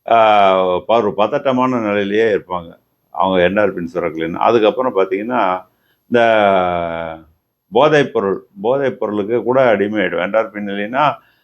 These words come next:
அவன் மன அழுத்தத்தை போக்குறதுக்கோ, மன இறுக்கத்தை போக்குறதுக்கோ ஏதோ போதைப் பொருள் கூட அடிமையாகிறதுக்கான வாய்ப்புகள் நிறைய இருக்கு. அவன் குறை சொல்ல முடியாது. அவன் வந்து மனசுல இருக்க கவலையை மறக்கிறதுக்கு போதைக்கு போனாலும் போயிடுவாங்க. அதே மாதிரி ஒரு வலி ஏற்படுது, உடம்புல வலி ஏற்படுது,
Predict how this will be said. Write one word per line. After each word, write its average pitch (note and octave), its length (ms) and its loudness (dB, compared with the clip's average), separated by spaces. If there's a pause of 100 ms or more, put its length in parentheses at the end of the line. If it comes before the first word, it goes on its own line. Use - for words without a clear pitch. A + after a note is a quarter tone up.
(120)
அவன் G#2+ 180 -2
மன A#2+ 260 4
அழுத்தத்தை B2+ 480 -2
போக்குறதுக்கோ, A2 500 -2
மன A2+ 240 -2
இறுக்கத்தை G2 400 -2
போக்குறதுக்கோ G#2 260 -2
ஏதோ A2+ 180 2
போதைப் G#2 400 2
பொருள் F#2 220 0
கூட F#2+ 240 -2
அடிமையாகிறதுக்கான E2 580 -12
வாய்ப்புகள் E2 560 -4
நிறைய E2 300 -4
இருக்கு. D#2+ 220 -6
அவன் F2 140 -2
குறை A#2+ 200 0
சொல்ல A#2+ 220 0
முடியாது. E2 420 -6 (520)
அவன் F#2+ 280 4
வந்து A2 560 2
மனசுல C3+ 260 0
இருக்க F2+ 280 0
கவலையை G#2 360 2
மறக்கிறதுக்கு F#2 480 -4
போதைக்கு F2+ 380 -2
போனாலும் E2 340 -10
போயிடுவாங்க. D#2 460 -12 (440)
அதே C3 260 2
மாதிரி C3 580 4 (160)
ஒரு G#2 180 0
வலி D3 320 4
ஏற்படுது, G#2+ 640 -2
உடம்புல G2 400 -8
வலி G2 200 -4
ஏற்படுது, D#2 540 -8